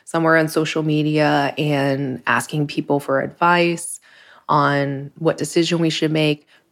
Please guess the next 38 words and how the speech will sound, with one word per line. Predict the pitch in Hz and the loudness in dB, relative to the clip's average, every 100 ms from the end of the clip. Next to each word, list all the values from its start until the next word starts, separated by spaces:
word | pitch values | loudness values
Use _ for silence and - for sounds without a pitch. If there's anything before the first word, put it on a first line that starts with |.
| _ | _
hoping | - - 180 180 165 165 | -4 2 2 4 0 0
or | 143 | 0
wishing | 147 151 - 156 147 151 - 151 | 0 0 0 -2 -2 -4 -4 -2
that | 143 139 143 143 135 - _ _ | 2 2 2 2 -2 -6 _ _
one | 165 156 147 | -2 2 2
of | 147 | 2
the | 151 - | 0 0
options | 143 143 - 160 156 147 - | 2 0 -2 -4 -4 -4 -6
kind | - 135 | -4 -4
of | 135 | -2
falls | 131 156 156 | 0 2 2
off | 139 | 0
the | 147 | -2
table | 143 165 160 156 156 147 - | -2 0 2 2 2 2 -2
and | 143 143 | -2 -2
our | 139 | -2
decision | 147 147 139 147 | -4 -4 -4 -4
is | 135 147 | -4 -6
made | 120 120 | -6 -6
for | - 196 | 0 2
us, | 202 208 - | 2 0 -4
just | 151 - | -10 -8
simply | 151 151 143 | -6 -2 -2
so | 143 143 | -2 0
we | 143 | 0
don't | 147 123 | 0 0
have | 135 135 135 - | -2 -6 -8 -10
to | - 147 | -6 -6
feel | - 160 147 143 156 _ _ - | -4 -2 0 0 -2 _ _ -2
the | 156 | 0
weight | 147 135 143 | 2 0 -2
of | - | -2
that | 135 143 | -2 -2
responsibility | - 139 139 139 143 139 - | -4 -4 -4 -2 -2 -2 -4
of | 151 151 | -6 -2
making | 143 135 - 131 | -2 -2 -6 -6
that | 131 | -6
decision. | - 143 139 151 185 | -6 -4 -2 2 2